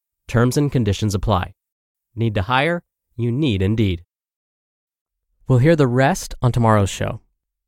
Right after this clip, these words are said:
Now, I could relate somewhat to J C's experiences. When I was younger, I had no interest really in playing sports.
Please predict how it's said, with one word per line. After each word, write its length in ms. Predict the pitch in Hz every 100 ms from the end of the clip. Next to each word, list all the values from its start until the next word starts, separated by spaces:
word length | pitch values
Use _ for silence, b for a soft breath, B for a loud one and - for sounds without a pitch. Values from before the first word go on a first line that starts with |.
| _ _ _ _
Now, 120 | 156 165
I 120 | 220
could 120 | 285
relate 280 | 190 139 147
somewhat 360 | - 117 107 -
to 80 |
J 200 | 110 117
C's 280 | 113 - 107
experiences. 800 | 101 - 147 123 98 - - - _ _ _ _ _ _ -
When 140 | 143
I 60 | 226
was 160 | 247
younger, 320 | 143 143 139 135
I 60 |
had 120 | 147
no 240 | 170 196 190
interest 360 | 127 123 117
really 240 | 117 127 120
in 80 | 107
playing 260 | - 98
sports. 560 | - - 123 - -